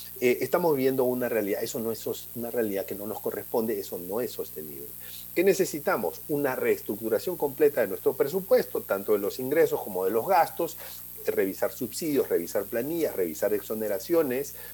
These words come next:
¿no? Eh, revisar impuestos, que no necesariamente significa subir impuestos, pero revisar impuestos,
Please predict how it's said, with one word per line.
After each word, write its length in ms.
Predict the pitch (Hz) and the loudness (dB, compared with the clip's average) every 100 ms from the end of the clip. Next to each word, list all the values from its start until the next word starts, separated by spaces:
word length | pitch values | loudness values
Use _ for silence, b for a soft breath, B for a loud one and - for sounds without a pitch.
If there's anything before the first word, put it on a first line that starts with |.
| - | -8
¿no? 200 | 98 120 - B B - | -2 -2 -4 B B 0
Eh, 380 | 110 101 101 95 | 2 4 4 4
revisar 420 | 120 120 107 135 | 4 4 4 4
impuestos, 760 | 135 113 226 240 - 190 - - | 4 4 6 6 4 -2 -2 -4
que 120 | 101 | -2
no 160 | 110 120 | 0 0
necesariamente 840 | 127 120 104 127 131 131 131 131 | 0 0 2 2 2 0 0 0
significa 520 | 123 101 85 113 107 | 0 -4 -6 -2 -2
subir 320 | - 90 95 | -2 -4 -4
impuestos, 520 | 113 117 185 - - - | -4 2 2 2 -2 -4
pero 140 | 104 | -4
revisar 540 | 80 85 78 73 - 92 | -4 -6 -8 -8 -8 -6
impuestos, 640 | 92 190 165 - 160 | -2 2 2 2 -8